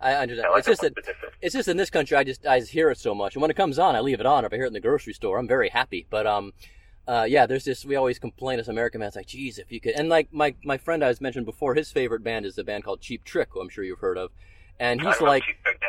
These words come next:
Speaker 1: he's like, "I never need to hear "I Want You to Want Me Again." Like, pl-,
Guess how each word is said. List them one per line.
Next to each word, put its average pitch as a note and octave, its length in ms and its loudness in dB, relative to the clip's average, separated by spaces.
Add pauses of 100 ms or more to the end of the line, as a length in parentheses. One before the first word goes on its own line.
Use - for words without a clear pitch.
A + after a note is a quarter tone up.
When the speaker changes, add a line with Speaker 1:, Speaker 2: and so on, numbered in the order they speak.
(140)
Speaker 1:
he's D#3+ 220 -8
like, D3 260 4
"I C3+ 180 4
never C#3+ 280 0
need C#3+ 160 -2
to C#3 60 -4
hear C3+ 140 4
"I B2 80 4
Want A#2+ 240 0
You C3 60 -2
to A#2+ 60 0
Want A#2 220 0
Me A2+ 100 -4
Again." G2+ 300 -4 (120)
Like, G2+ 260 -8 (120)
pl-, A2+ 160 -20